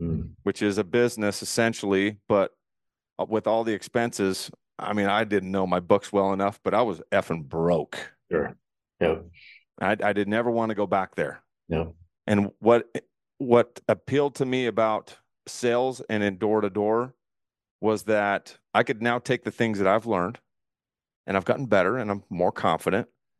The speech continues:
Speaker 1: Mm.
Speaker 2: And then when I had an opportunity to work with somebody else who was trying to do the same thing,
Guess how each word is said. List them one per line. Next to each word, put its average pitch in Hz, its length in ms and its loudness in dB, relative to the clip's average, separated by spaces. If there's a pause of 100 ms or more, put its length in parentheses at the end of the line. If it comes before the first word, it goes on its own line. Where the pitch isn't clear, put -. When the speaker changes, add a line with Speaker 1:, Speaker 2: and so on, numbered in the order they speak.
(140)
Speaker 1:
Mm. 85 80 0
Speaker 2:
And 98 160 0
then 101 120 2
when 101 120 2
I 123 80 0
had 143 140 0
an 123 40 -2
opportunity 107 440 -2
to 95 60 -2
work 101 220 4
with 98 80 -8
somebody 92 360 -2
else 123 240 -2
who 98 60 -10
was 90 100 -4
trying 107 220 0
to 95 40 0
do 101 140 0
the 90 80 -2
same 95 300 0
thing, 123 420 0